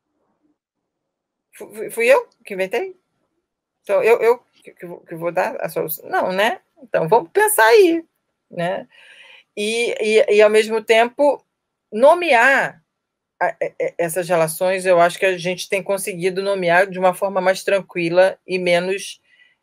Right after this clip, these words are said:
é, é, agressiva. Não que a agressividade não seja imensa, que a gente recebe. Mas eu consegui desenvolver dinâmicas que eu recebo a violência e retorno com, "Olha,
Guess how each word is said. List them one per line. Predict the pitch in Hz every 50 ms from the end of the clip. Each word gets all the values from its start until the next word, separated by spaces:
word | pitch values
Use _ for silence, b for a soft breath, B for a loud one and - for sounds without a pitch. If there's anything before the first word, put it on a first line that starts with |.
| _ _
é, | - 160 165 156 151 - - -
é, | 151 151 151 147 143 139 135 135 - - - -
agressiva. | 170 165 180 190 190 175 _ - 165 156 165 170
Não | 175 185 214 254 302 381 370
que | - 285 240
a |
agressividade | 226 208 214 214 214 240 214 202 185 202 196 196 202
não | 196
seja | 185 - 196 185 196
imensa, | 190 185 160 143 131 131 - - 131 - _ _ _ _ _ _ _ _ _ _ _ _ _ _ _ _
que | -
a | 151
gente | 143 160 160 160 -
recebe. | 165 147 - - 135 113 - _ _ _ _ _ _ _ _ _ _ _ _ _ _ _ _ _ _ _ _ _ _ _ _ _ _ _ _ _ _
Mas | 147 147 160 165 160 - - _ _ _ _ _ _ _ _ _ -
eu | 175 180 180
consegui | 185 202 202 202 202 226 214 175 160 190 226 240
desenvolver | 247 247 220 214 196 190 180 170 175 175
dinâmicas | 160 165 165 160 160 196 240 240 214 180 - 170 151 147 -
que | - - - 196 202 - - _ _ _ _ _ _ _ _ _ _ _ _ _ _ - -
eu | 175
recebo | 180 196 165 160 - - 196 220 294 262
a | 240
violência | 226 220 202 190 175 185 202 202 - 240
e | 240
retorno | 226 226 - 196 196 208 220 233 233
com, | - 254 226 220 -
"Olha, | - - 202 165 143 131 139 _